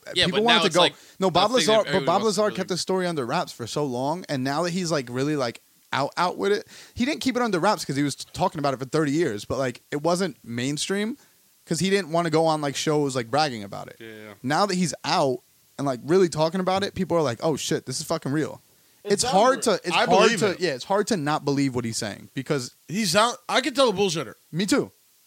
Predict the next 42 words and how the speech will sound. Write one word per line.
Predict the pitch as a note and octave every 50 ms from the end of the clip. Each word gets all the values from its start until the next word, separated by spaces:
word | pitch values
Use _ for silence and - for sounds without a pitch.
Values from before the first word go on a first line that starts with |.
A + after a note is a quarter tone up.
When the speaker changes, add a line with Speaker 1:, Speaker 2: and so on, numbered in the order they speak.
| - D#3
Speaker 2:
and | E3
that's | G3 G3+ E3
why | F3 A3 G3 D3 A#2+
I'm | A2+ A#2+
like, | C#3+ C#3+ C3+ - - -
I'm | E3
like, | F3+ F3 F3
"No, | G#3+ F#3 C#3+
that | D3 F#3
guy | A#3 B3+ A3+
is | F3+
Speaker 3:
That | F3 A#3+
Speaker 2:
not | C4+
Speaker 3:
guy | D4
Speaker 2:
lying." | D4+ D4
Speaker 3:
sounds | C4+ D4 D4+ D4 C#4+
like | D4 C4+
he's | C#4+ C4+
not | C4+ C#4 B3+
bullshitting. | C4 C4+ B3 A#3 G#3 D#3 - -
Speaker 2:
Bro, | G3 G#3 G3+ D#3
after | E3 F3 F#3+ - - A#3
the | G3 G#3+
show, | - - E3 E3 F3+
when | E3+ E3+ D#3+
he | D3+
said | - F3 E3 D3
to | E3+
Joe, | C3 A#2+ B2 C3+ C#3
he | C#3+ C#3+
goes, | C3 B2+ A#2+ - - _ _ _ _ _ _ _
he | - C#3
goes | D3+ D3+
to | D#3
Joe | D3+ E3
Rogan, | D#3+ D#3 D3 C#3 C3+ B2+
he | B2+
goes, | B2+ A#2+ A#2 - - _ _ _ _ _ _ _ -
"Joe, | - D3 B2+ - - _ _ _ _ _ -
I'm | - B2 C3+ D3+ D#3+
not | F3 F#3+ E3 - -
lying." | G2+ G#2+ B2 C3+ A#2+ F2 - - -